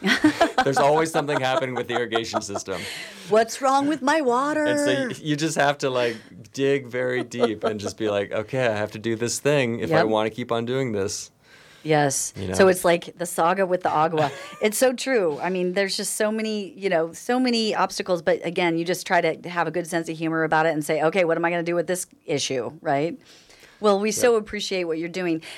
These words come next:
Speaker 1: Tell us, um, is there anything else you would like to share with us about being a sage, giving back to our community?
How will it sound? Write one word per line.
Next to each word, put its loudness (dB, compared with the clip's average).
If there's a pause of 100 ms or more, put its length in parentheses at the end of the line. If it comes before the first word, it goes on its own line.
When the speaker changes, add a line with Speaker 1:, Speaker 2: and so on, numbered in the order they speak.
(100)
Speaker 1:
Tell 2
us, 0
um, 0
is -6
there 0
anything 4
else -2
you -6
would -2
like 0
to -6
share 0
with 2
us 0
about 0
being -2
a -2
sage, 0
giving -4
back -4
to -4
our 0
community? 2